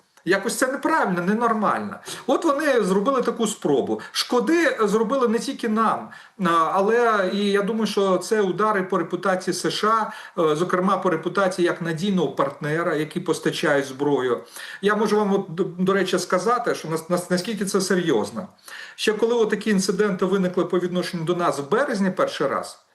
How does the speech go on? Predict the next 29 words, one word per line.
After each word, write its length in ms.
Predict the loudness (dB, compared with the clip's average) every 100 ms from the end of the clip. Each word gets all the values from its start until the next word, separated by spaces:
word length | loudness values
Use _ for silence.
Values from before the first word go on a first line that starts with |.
| -2
ну, 60 |
були 240 | 0 2 2
там 240 | 2 2
і, 320 | 4 4 2
до 120 | 2 0
речі, 240 | 0 0
з 100 | 0
Гексетом, 560 | 0 -2 -2 -4 -4 0
перший 280 | 0 0
інцидент, 440 | -2 0 0 0 0 -2
інцидент 480 | -2 0 0 0
був, 160 | -2 -2
е, 440 | -4 -18 -12 -2
в 360 | 2 2 2 2
лютому, 640 | 0 0 -2 -2 -6 -6 0
це 160 | 0
швидко 360 | 0 -2 0 0
виправили. 600 | 2 0 -2 -2 -4 -6 -12 -16 -16 -2
Потім 360 | 0 2 2 4
вже 280 | 4 2
свідомо 720 | 0 0 2 4 4 2 0 0
Білий 240 | 2 2 0
Дім 340 | 0 0 0
ухвалив 440 | 0 2 2 2
рішення 380 | 0 -2 -2 -2
призупинити 600 | 0 -2 0 0 0 0 -2
нам 180 | -2
постачання 600 | -2 -2 -2 0 0 0
зброї 520 | -2 0 2 4 2